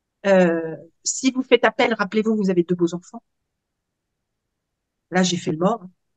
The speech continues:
Là, j'ai, j'ai dit, moi, mes enfants sont prioritaires. Donc, j'ai demandé l'autorisation à mes enfants de faire cette vidéo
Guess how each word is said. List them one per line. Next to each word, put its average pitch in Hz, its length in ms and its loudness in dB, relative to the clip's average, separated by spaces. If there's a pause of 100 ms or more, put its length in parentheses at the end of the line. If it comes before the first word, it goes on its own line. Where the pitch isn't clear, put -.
(400)
Là, 165 80 -6
j'ai, 160 380 -4
j'ai 156 120 -12
dit, 165 140 -20
moi, 190 140 2
mes 180 180 2
enfants 185 200 -6
sont 185 160 -10
prioritaires. 180 540 -6 (540)
Donc, 190 100 0
j'ai 214 120 2
demandé 262 280 6
l'autorisation 214 600 0
à 202 40 -8
mes 196 160 -8
enfants 220 260 -6
de 214 100 -4
faire 220 200 -12
cette 208 160 -10
vidéo 185 340 -6